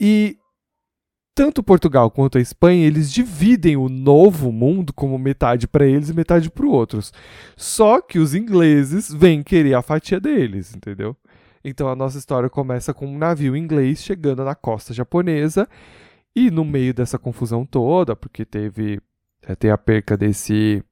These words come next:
desse líder e aí tem os conflitos internos acontecendo,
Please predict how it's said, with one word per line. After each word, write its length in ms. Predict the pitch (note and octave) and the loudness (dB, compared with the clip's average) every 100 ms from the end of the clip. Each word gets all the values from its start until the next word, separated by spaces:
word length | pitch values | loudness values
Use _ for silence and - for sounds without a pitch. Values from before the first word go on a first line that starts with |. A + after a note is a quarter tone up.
| _ - | _ -16
desse 340 | - A#2 - | -8 -6 -2
líder 540 | B2+ A2+ A#2+ F3+ G3 F#3 | 0 4 4 4 2 2
e 160 | G#2 | 0
aí 320 | G2+ G#2 A2 - _ _ _ _ _ _ _ | -2 -2 -4 -10 _ _ _ _ _ _ _
tem 140 | - B2+ | 2 2
os 120 | A#2 | 2
conflitos 540 | C#3 C3 - B2 - | 0 0 2 0 0
internos 420 | C3+ C3 B2+ B2 | -6 -2 -2 0
acontecendo, 800 | B2+ - C#3+ D3 E3+ G3+ G3+ A3 | -4 -2 -2 0 2 0 0 -2